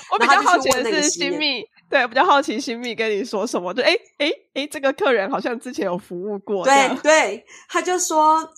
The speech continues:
Speaker 2: 呃，因为其实我跟那个新秘没有见过面，就是他，
Speaker 1: 哦。
Speaker 2: 我们只是当初可能有交流说，哦，我喜欢什么样的发饰跟 style 之类的，
Speaker 1: 嗯。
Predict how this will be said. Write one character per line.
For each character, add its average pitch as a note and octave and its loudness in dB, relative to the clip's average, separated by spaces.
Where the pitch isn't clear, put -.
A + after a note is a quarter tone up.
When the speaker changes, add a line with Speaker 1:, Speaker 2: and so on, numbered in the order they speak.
Speaker 2:
呃， G3 0
因 G4+ 4
为 A#4+ 4
其 D#4+ 0
实 F#4 0
我 C4+ 2
跟 B3 -2
那 D4+ -2
个 C4 -4
新 A#3+ -4
秘 B3 0
没 A3+ 2
有 E3+ 2
见 D#3+ -2
过 D#3 -2
面， D#3 -6
就 A#3+ 0
是 D4 0
他， C4 0
Speaker 1:
哦。 B3 -4
Speaker 2:
我 C#4 2
们 D4+ 0
只 D4+ -4
是 D4+ -2
当 B3 2
初 A3+ -2
可 G3+ -2
能 F#3 2
有 E3 0
交 G3 2
流 F3+ 0
说， F#3 -2
哦， F#3 2
我 G3 0
喜 G3+ -6
欢 G3 -4
什 D#3+ -4
么 E3+ -4
样 F#3 -2
的 E3+ -4
发 - -6
饰 - -2
跟 F3+ 0
style F3 -2
之 E3 -2
类 D#3 -4
的， C#3+ -14
Speaker 1:
嗯。 - -18